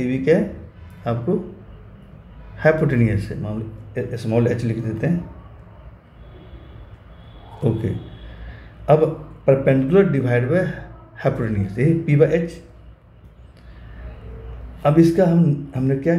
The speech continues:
इसका नाम रखा, एक क्या Trimetric ratio है, किसके? angle ए के respect में। ओके, फिर angle A के respect मान लो एबी है, Base divide by hypotenuse। तो base क्या है? Sorry, एक angle B है यहाँ पे,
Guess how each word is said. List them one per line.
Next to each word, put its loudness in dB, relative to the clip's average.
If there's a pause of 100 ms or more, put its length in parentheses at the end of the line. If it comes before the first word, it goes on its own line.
(140)
इसका -2
नाम 2
रखा, -2
एक -2
क्या 2
Trimetric 0
ratio 4
है, 0 (540)
किसके? -4
angle 2
ए 4
के 0
respect -4
में। -10
ओके, 0 (1160)
फिर 4
angle 6
A 4
के 0
respect 0
मान 2
लो 0
एबी 2
है, -4 (100)
Base 6
divide 0
by 2 (380)
hypotenuse। -2 (640)
तो -4 (760)
base 4
क्या 4
है? -2 (200)
Sorry, -2 (120)
एक -8
angle 2
B 2
है 4
यहाँ 0
पे, -4